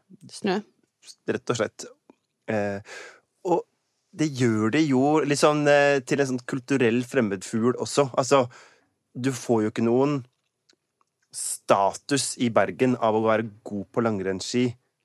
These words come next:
Speaker 2: fordi du har jo ingen å vise det fram til, og, eh, du får jo ikke noen, det er ikke sånn
Speaker 1: Du får
Speaker 2: at
Speaker 1: sykt, altså ifølge Instagrammen min for tida, så,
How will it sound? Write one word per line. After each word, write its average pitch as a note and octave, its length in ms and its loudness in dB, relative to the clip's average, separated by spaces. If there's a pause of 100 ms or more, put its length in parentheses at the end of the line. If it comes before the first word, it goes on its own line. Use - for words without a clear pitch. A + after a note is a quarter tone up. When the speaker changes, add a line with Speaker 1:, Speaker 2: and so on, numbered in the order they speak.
(340)
Speaker 2:
fordi C3 300 0
du C3 100 2
har A#2+ 140 6
jo A#2+ 80 2
ingen A2 160 0
å A2 80 -2
vise A2 180 -4
det A2+ 140 -4
fram F#2 320 -4
til, A#2 360 0
og, G#2+ 460 0 (120)
eh, - 480 -4 (360)
du B2 120 -2
får A2+ 280 0
jo G#2 80 -2
ikke - 180 -12
noen, G#2+ 260 -2 (280)
det - 60 -4
er A#2+ 40 -8
ikke C3+ 140 -4
sånn F#2+ 440 -2 (220)
Speaker 1:
Du G#3 80 0
får A#3 80 2
Speaker 2:
at A3+ 60 2
Speaker 1:
sykt, - 420 -2 (320)
altså G#3 220 0
ifølge G#3+ 340 0
Instagrammen E3+ 640 -2
min E3 180 -2
for - 140 -12
tida, E3 300 0 (320)
så, - 240 2